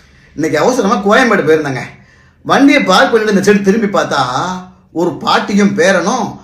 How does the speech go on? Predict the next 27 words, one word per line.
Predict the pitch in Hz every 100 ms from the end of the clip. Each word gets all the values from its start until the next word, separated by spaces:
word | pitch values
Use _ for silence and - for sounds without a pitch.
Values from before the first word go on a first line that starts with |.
| -
அழுகி | - 254 285
போன | 214 208
பழங்களை | 147 151 202 185 214
மூட்டை | 190 277 226
கட்டிட்டு | 170 143
இருக்காங்க. | 143 135 117 - _ _ _ _
என்னடா | 143 254 262
இதுங்க | 214 175
ஏதோ | 160 240
பண்ணிக்கிட்டு | - 240 220 185
இருக்குன்னு | 165 151 143
போய் | 170
பார்த்தா | 147 147 120 147 196 202 - - _ _ _
பப்பாளி, | 143 139 - 151 135 190 - - -
கொய்யா, | 160 170 180 139 160 - -
மாம்பழம், | 131 147 196 185 147 175 - - -
தர்பூசணி, | 156 - 208 190 143 180 202 -
இலந்த | 143 196 208
பழம் | 170 143 185 202 - -
இதெல்லாம் | 143 151 208 -
கடைக்காரங்க | 202 202 190 165
விக்காம | 147 139 202 196
அழுகி | 151 190 202
போன | 185 196
குப்பையில | 190 - 240 208
கொட்டின | 170 151 143
பழத்தை | 156 190